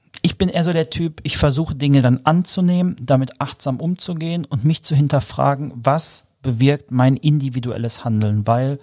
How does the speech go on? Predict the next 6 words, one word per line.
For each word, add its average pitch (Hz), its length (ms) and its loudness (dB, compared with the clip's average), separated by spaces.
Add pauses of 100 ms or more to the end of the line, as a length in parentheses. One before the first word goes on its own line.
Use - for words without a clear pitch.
(1400)
du 196 220 2
selber 170 760 0
bist 147 420 -6
dafür 139 280 -2
mit 147 360 2
ver-, - 360 -2